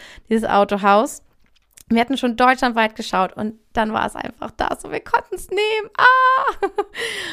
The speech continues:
<laughs> Und, äh, es war die geilste Wunscherfüllung. Ja, also Vision Boards funktionieren bei mir, machen immer Riesenspaß, vor allem wenn ich's dann immer, jetzt steht's noch im Wohnzimmer,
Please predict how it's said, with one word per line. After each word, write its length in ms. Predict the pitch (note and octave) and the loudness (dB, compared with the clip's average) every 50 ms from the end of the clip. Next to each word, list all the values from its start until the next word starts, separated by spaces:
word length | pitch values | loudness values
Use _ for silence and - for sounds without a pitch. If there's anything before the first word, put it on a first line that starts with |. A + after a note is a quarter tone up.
| - - - | -14 -6 0
<laughs> 0 | |
Und, 260 | - C#4+ D4+ D4+ B3+ | 4 4 4 4 4
äh, 240 | - B3+ B3+ A#3+ A#3+ | 4 4 6 6 4
es 100 | B3 - | 2 0
war 140 | - A#3+ A#3+ | 0 -2 -2
die 100 | A#3 A#3 | -2 0
geilste 460 | - A3+ A3 A3 A#3+ A3+ - - A3 | 2 2 4 4 2 0 -2 -4 -2
Wunscherfüllung. 640 | G#3 G#3 G#3+ - - G3+ - - G3 F#3+ G3 F#3+ F#3+ | -2 -2 -4 -4 -6 -8 -6 -4 -4 -2 -2 0 0
Ja, 240 | G#3+ G#3 F#3 - - - | 0 0 0 -2 -2 -2
also 280 | - G#3+ G#3+ A3+ A3 | 0 0 2 0 0
Vision 240 | C4 D#4+ D#4 F4 D4 | 0 0 0 0 2
Boards 280 | B3+ A#3+ A#3 A#3 A#3 - | 4 6 6 4 4 0
funktionieren 400 | A#3+ A#3+ A#3+ - A#3+ A#3 A3+ A#3 | -4 -4 -4 -2 -2 0 0 0
bei 100 | A#3 A#3 | 0 0
mir, 160 | A#3 A3+ A3 | 0 0 0
machen 220 | G#3 G#3 G#3 - G3+ | -2 -4 -6 -6 -8
immer 180 | G3 F#3+ F#3+ | -8 -6 -4
Riesenspaß, 600 | A3 B3+ C4+ B3+ C4 B3 - - G3+ G3 G#3 - | -4 -4 -2 -4 -6 -4 -2 0 0 0 0 -2
vor 120 | - - - | -2 -2 0
allem 160 | G#3+ A3 A3+ | 0 2 2
wenn 140 | A3 G#3+ A3 | 2 0 0
ich's 120 | A3 - | -2 -4
dann 140 | - G3 F#3+ | -6 -6 -4
immer, 240 | G3 G#3 G3+ G3+ - | -4 -4 -4 -4 -4
jetzt 320 | - A3 G#3 G#3+ - - | -4 -6 -6 -6 -10 -14
steht's 260 | - - A3+ A3 A3 - | -6 -4 -4 -4 -4 -4
noch 120 | G3+ G3 | -8 -6
im 140 | F#3+ G3 G3 | -6 -4 -2
Wohnzimmer, 520 | B3+ C#4+ D4 C#4 - - B3 B3 A#3+ A#3+ | 0 0 0 0 -2 -2 0 0 0 0